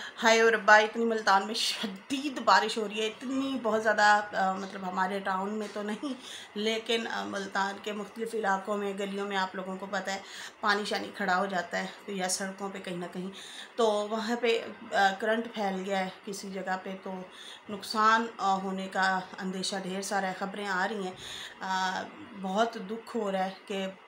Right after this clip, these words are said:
बारिश जो होती है वो रहमत तो होती होती है, अच्छी तो होती होती है, लेकिन कभी-कभी जहमत भी बन जाती है। तो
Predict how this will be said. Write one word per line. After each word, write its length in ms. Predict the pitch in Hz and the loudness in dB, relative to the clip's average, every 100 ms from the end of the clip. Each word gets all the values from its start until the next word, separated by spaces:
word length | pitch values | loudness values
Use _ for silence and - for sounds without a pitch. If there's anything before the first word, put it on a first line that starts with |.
| - - - 185 | -20 -16 -2 6
बारिश 340 | 202 226 - | 6 6 2
जो 100 | 247 | 2
होती 260 | 233 233 233 | 0 0 0
है 100 | 233 | 0
वो 140 | 240 | 0
रहमत 560 | 208 196 220 240 247 - | -2 -2 0 0 0 0
तो 120 | 226 | -2
होती 300 | 202 196 262 | -2 -6 -4
होती 380 | 262 202 - 196 | -2 -2 -4 -4
है, 200 | 190 214 - - - - | -4 -4 -8 -12 -12 -4
अच्छी 340 | 202 - 269 | -4 -2 -4
तो 160 | 233 220 | 0 -2
होती 240 | 196 190 | -2 -2
होती 260 | 226 214 202 | -4 -4 -4
है, 140 | 196 196 | -4 -4
लेकिन 240 | 190 202 | -8 -8
कभी-कभी 500 | 208 196 208 196 208 | -8 -6 -6 -6 -4
जहमत 520 | 190 214 214 233 233 | -4 -4 0 -2 -2
भी 120 | 220 | -4
बन 240 | 208 190 185 | -4 -4 -2
जाती 280 | 180 175 190 | -4 -4 -8
है। 260 | 190 214 - - - - | -6 -6 -10 -16 -18 -10
तो 120 | - | -2